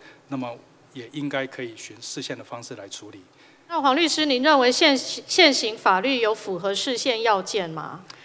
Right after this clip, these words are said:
Speaker 2: 因为您刚自己也提到，哦，您的认知是现行的民法是违背了宪法基本权益的保障跟法律之前人人平等的基本精神啊。既然有违宪之余，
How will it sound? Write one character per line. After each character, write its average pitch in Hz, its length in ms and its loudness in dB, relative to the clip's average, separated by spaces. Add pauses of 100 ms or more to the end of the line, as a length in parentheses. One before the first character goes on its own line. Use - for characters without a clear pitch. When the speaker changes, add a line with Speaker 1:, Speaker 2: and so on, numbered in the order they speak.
(120)
Speaker 2:
因 285 100 2
为 392 80 10
您 277 160 4
刚 302 240 8
自 302 140 0
己 233 180 -4
也 208 100 6
提 190 280 -6
到， 190 480 4 (640)
哦， 190 300 2
您 247 120 4
的 294 120 10
认 302 180 10
知 294 160 0
是 277 400 4
现 302 260 4
行 202 240 -4
的 214 120 0
民 208 200 -4
法 202 220 4
是 277 160 -2
违 202 220 0
背 208 240 0
了 175 180 -4
宪 262 260 0
法 165 220 -2
基 254 240 -8
本 175 220 -8
权 180 200 -8
益 220 140 -8
的 185 100 -4
保 170 240 -4
障 220 240 2
跟 233 140 -2
法 190 220 -2
律 226 120 -6
之 233 160 -12
前 190 300 -6 (220)
人 220 200 6
人 220 200 0
平 226 180 -6
等 226 160 -4
的 180 100 -8
基 214 160 -10
本 175 220 -10
精 185 240 -10
神 - 160 -14 (140)
啊。 - 100 -20 (1160)
既 381 180 6
然 285 240 8
有 240 120 6
违 220 220 4
宪 269 280 0
之 269 200 -4
余， 185 380 -10